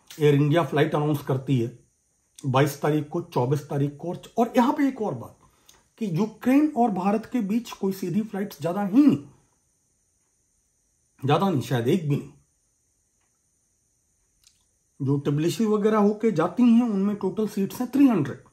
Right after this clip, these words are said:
मैक्सिमम डेली कनेक्टिविटी। यूक्रेन इंटरनेशनल हो या एयर इंडिया हो, इन दोनों की सारी सीट्स आप जोड़ देंगे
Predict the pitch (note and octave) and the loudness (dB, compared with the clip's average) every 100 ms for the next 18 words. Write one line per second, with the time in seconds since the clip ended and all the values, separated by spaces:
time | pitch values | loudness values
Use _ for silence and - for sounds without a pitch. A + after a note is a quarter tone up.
0 | _ _ C#3+ E3 F#3+ - A#3 F3+ A#2 A2+ | _ _ -2 0 -2 0 0 2 0 0
1 | F3+ A3 A3 F3 C#3+ D3 A2+ - - _ | 2 2 2 -2 -4 -6 -8 -10 -20 _
2 | _ _ - B2 - D3+ F#3 F3+ F3+ F3 | _ _ -6 -4 0 2 2 2 -2 -2
3 | F3+ - F#3+ F3+ C4 B3 F3 C3+ C3+ C#3 | -2 -2 -2 -2 0 0 0 2 2 2
4 | D3+ A2+ - _ _ _ _ - D#3 C#3+ | 0 -4 -6 _ _ _ _ -4 0 0
5 | D#3+ F#3+ F#3+ G#3 E3+ G#3 B3 A3 G#3 - | 2 0 0 -4 -2 0 0 -2 -8 -10
6 | F#3 D3+ E3 C#3+ B2+ A#2+ | -10 -8 -6 -4 -4 -4